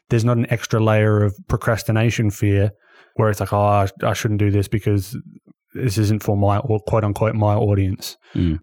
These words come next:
Speaker 1: Right? 'Cause I can't go and, as much as I might want to, I can't go and talk about, like,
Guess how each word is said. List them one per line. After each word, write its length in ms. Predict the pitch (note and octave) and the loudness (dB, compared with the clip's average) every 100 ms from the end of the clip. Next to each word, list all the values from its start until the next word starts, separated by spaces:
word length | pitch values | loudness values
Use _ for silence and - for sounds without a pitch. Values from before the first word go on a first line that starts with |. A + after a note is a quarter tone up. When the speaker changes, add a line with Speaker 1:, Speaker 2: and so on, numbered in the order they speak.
| C3 | -4
Speaker 1:
Right? 280 | G#2 A#2+ - - - - - _ | -2 -2 -6 -14 -20 -20 -20 _
'Cause 100 | A#2 C3 | 0 0
I 100 | D3 | 2
can't 340 | D3 C3+ - C#3+ C#3 - | 0 -2 -4 -12 -12 -2
go 220 | B2 A#2+ | 0 2
and, 180 | A2+ A2+ | 2 2
as 120 | G#2+ | 2
much 180 | B2+ B2+ | 0 0
as 60 | |
I 40 | A#2 | 0
might 180 | A2 A2 | 0 0
want 280 | A#2+ D#3 - | 0 0 0
to, 280 | A2 A2 - | 2 2 2
I 140 | B2+ | 0
can't 260 | - A#2+ A#2 | 0 -2 0
go 160 | A2+ | 0
and 80 | A2 | 0
talk 220 | B2+ A2+ A#2 | 0 0 0
about, 300 | A2 A2 A2+ | 2 2 2
like, 440 | G#2 G2+ - | 0 0 -4